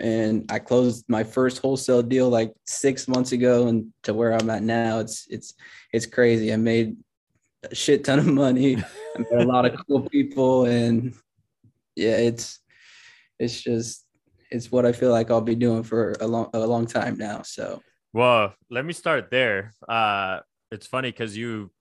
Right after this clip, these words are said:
Speaker 2: you're, you know, you just said, "Oh, that's something that I'm gonna do for a while now." Are you, though? Because what I love is that, uh, the ambition, you know, you said you did this and then it's like, "Okay, I want a little more," right? You got your barber's license. That wasn't enough.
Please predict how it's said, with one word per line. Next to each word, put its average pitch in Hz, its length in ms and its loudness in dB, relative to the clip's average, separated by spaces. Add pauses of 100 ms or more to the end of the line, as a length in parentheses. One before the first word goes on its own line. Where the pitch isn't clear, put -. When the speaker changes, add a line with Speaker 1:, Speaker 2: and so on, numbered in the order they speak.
(140)
Speaker 2:
you're, 117 180 -8
you 131 140 -6
know, 107 80 0
you 104 120 -6
just 113 240 -10
said, 117 240 0
"Oh, 127 240 2
that's 120 160 -2
something 123 260 -8
that 113 100 -4
I'm 110 80 -8
gonna 110 180 -8
do 113 320 -6 (100)
for 104 100 -6
a 95 60 -4
while 113 280 4
now." 98 260 -4 (440)
Are 143 220 6
you, 143 200 4
though? 110 200 2
Because 117 460 -2
what 117 140 -2
I 117 100 0
love 143 400 -4
is 120 240 -10
that, 110 220 -4
uh, 104 240 -2
the 113 160 -2
ambition, 98 680 -4 (560)
you 104 140 -4
know, 104 100 0
you 107 160 -4
said 117 320 0
you 117 120 -8
did 110 320 -6
this 123 720 -2 (300)
and 107 200 -8
then 110 240 -2
it's 104 160 -10
like, 101 160 -6
"Okay, 127 400 -4 (220)
I 98 100 -10
want 107 240 -4
a 113 60 -6
little 120 160 -2
more," 113 400 -4
right? 107 260 -2
You 104 120 -10
got 113 180 -2
your 110 80 -6
barber's 113 420 -2
license. 98 480 -8
That 110 220 -2
wasn't 107 280 -8
enough. 98 340 -6